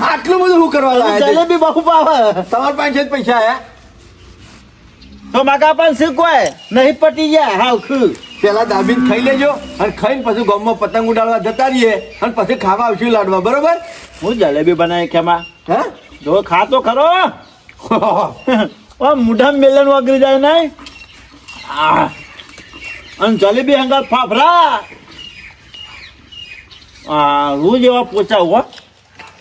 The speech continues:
Speaker 2: બનાવે તો, તો સારો આપણા ગામમાં નહીં.
Speaker 1: બસ હો.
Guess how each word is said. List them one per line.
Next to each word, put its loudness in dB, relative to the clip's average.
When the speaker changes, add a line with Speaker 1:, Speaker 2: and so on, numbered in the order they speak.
Speaker 2:
બનાવે 2
તો, 6
તો 4
સારો 4
આપણા 0
ગામમાં 0
નહીં. 0
Speaker 1:
બસ 0
હો. 0